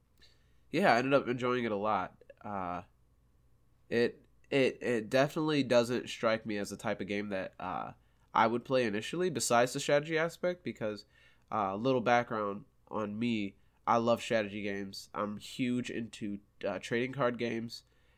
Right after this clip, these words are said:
and, uh, you know, strategy is huge, especially in games, like,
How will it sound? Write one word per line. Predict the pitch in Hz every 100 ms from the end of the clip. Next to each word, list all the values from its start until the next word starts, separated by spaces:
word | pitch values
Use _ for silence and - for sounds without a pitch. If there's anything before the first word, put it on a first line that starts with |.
| _ -
and, | 120 120 104 101 101 98 -
uh, | - - 67 57 - _ _ _ _ -
you | 127
know, | 101
strategy | - 165 190 196
is | 151
huge, | 196 170 101
especially | 120 - 156 151 143
in | 135
games, | 135 139 131
like, | 127 123